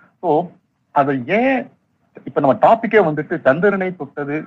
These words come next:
யார், ஆம்ஸ்ட்ராங்கா அப்படின்னு ஒரு கேள்வி, அதுவே ஒரு ஸ்பெகுலேஷன் தான். ஆ, என்னன்னாக்கா, ஆக்சுவலா ஃபர்ஸ்ட் வந்து இறங்க வேண்டிய ஆள் வந்துட்டு ஆம்ஸ்ட்ராங் கிடையாதாம். இது எவ்வளவு தூரம் உண்மைன்னு தெரியல. ஆ, டாக்-, ஆ,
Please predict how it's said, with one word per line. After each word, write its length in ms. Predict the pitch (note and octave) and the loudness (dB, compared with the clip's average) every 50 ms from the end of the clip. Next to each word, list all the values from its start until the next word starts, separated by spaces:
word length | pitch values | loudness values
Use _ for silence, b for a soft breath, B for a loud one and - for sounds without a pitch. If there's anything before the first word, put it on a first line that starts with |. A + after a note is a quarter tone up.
| - | 0
யார், 320 | A#2+ A#2+ B2 C3+ C#3 - - | 4 6 6 6 6 4 2
ஆம்ஸ்ட்ராங்கா 720 | G#2+ A2 B2 C3 - - - A#2+ A2+ A2+ A2 G#2+ G#2 F#2 | 2 2 2 0 -2 0 2 2 4 4 4 4 4 4
அப்படின்னு 380 | F#2+ - - G2 G2+ G#2 G#2+ C3+ | 0 -2 -6 -10 -8 -6 -6 -6
ஒரு 180 | B2+ A2 G2 G2 - | -6 -6 -8 -8 -8
கேள்வி, 260 | G#2 G2 F#2+ F2+ G2 | -8 -8 -6 -6 -4
அதுவே 340 | G2 F#2+ A#2 C3+ F3 F#3 G3+ | -4 -4 -2 -2 -2 -2 0
ஒரு 200 | F#3+ D3+ B2+ - - | 0 -2 -2 -6 -10
ஸ்பெகுலேஷன் 460 | A#2+ - - C3+ C3 G#2+ - G#2 G2 | -12 -10 -6 -6 -6 -6 -6 -6 -6
தான். 200 | F#2 - - _ _ _ _ _ _ _ _ _ _ _ _ _ _ _ _ _ - | -6 -6 -6 _ _ _ _ _ _ _ _ _ _ _ _ _ _ _ _ _ 2
ஆ, 240 | G#2 G#2 G2+ G2 G2 | 4 6 6 6 4
என்னன்னாக்கா, 840 | G2+ A2+ A#2+ D#3+ G3+ G3 D#3+ - - - C#3 A#2+ A2 B2 D#3 D3+ - _ | 4 2 0 0 4 4 4 4 6 6 6 6 8 6 4 0 -4 _
ஆக்சுவலா 680 | A#2+ - - - - F#3+ G3 E3+ C#3+ B2+ D3 F#3+ G#3 F3+ - _ _ _ _ _ _ _ | -2 -2 -2 -2 0 4 6 6 8 6 6 2 0 -6 -12 _ _ _ _ _ _ _
ஃபர்ஸ்ட் 300 | - E3+ E3+ - _ - | -4 -4 -4 -8 _ -6
வந்து 260 | G#3+ F#3+ F#3 D#3+ D3 | -4 -4 -2 2 4
இறங்க 320 | C#3 D#3 F#3+ F#3+ F3 E3+ | 4 4 4 2 2 0
வேண்டிய 280 | D3+ D3+ D3 C#3 C3+ A#2+ | 0 0 0 2 4 6
ஆள் 220 | B2 C#3+ D#3 D3+ | 6 6 6 4
வந்துட்டு 500 | C#3 C3 B2 A#2 A2+ - - G3 A3 A3+ A#3 A#3 _ _ _ _ | 2 -2 -4 -6 -8 -10 -10 -10 -10 -10 -12 -16 _ _ _ _
ஆம்ஸ்ட்ராங் 420 | A#2+ D3 D#3 C#3+ - - D3 C3 | -2 -2 -2 -2 -2 -2 -2 -2
கிடையாதாம். 480 | - - C3 C3+ B2+ A2+ G2+ - - - _ _ _ _ _ _ _ _ _ _ _ _ | -2 -2 0 2 2 2 2 0 -4 -14 _ _ _ _ _ _ _ _ _ _ _ _
இது 100 | _ G#2 | _ -6
எவ்வளவு 280 | G2+ A#2 D3+ E3 D#3+ D#3+ | -2 0 2 2 2 2
தூரம் 220 | D#3 C#3 C3+ C#3+ | 0 0 0 -2
உண்மைன்னு 200 | C#3+ C#3 - - | -4 -4 -6 -6
தெரியல. 380 | B2+ C3 B2 A#2+ C3+ G3 A#3+ B3 b b b b b b b _ | -4 -2 -2 0 0 0 -2 -4 b b b b b b b _
ஆ, 240 | - G#2 G2+ G2 G2 | -2 0 2 4 4
டாக்-, 460 | G2 F#2+ G#2 B2 D3+ - - C#3 A#2+ | 4 4 4 4 4 2 0 -4 -2
ஆ, 300 | G#2+ G#2 G2+ G2 F#2+ F#2+ | 0 0 0 0 -2 -2